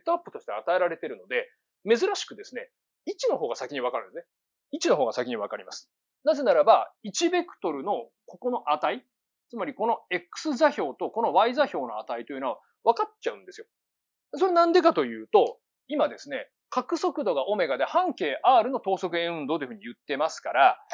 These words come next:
ここの半径は、ここの半径はRなんですね。で、それからもう一つ、ここの角度。これも重要なんですけど、角度いくつか分かりますかね？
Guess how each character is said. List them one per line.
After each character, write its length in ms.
こ 120
こ 140
の 100
半 260
径 320
は、 300
こ 80
こ 80
の 60
半 180
径 160
は 220
R 240
な 80
ん 40
で 40
す 80
ね。 60
で、 80
そ 120
れ 100
か 100
ら 80
も 140
う 20
一 140
つ、 140
こ 140
こ 100
の 80
角 300
度。 160
こ 80
れ 40
も 80
重 160
要 120
な 100
ん 20
で 60
す 80
け 60
ど、 80
角 260
度 300
い 40
く 60
つ 80
か 80
分 140
か 80
り 40
ま 100
す 60
か 100
ね？ 40